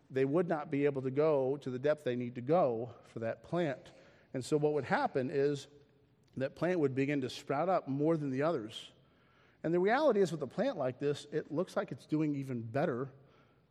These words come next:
than the plant on the good soil. Um, it looks like it's, it's sprouting up even, even, even faster than the others. I,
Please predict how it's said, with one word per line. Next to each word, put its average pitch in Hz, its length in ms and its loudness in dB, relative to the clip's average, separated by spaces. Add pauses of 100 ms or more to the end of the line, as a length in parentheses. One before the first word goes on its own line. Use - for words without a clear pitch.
(160)
than 151 200 -2
the 151 80 0
plant 170 280 0
on 170 120 2
the 160 80 0
good 156 180 -2
soil. 160 480 -2 (140)
Um, 135 380 2
it 156 180 0
looks 175 180 4
like 180 160 4
it's, 151 180 0
it's 156 180 -4
sprouting 165 440 4
up 156 180 0
even, 147 300 0 (500)
even, 170 280 2
even 156 260 2
faster 180 460 2
than 156 80 0
the 151 120 2
others. 156 240 6
I, 156 100 0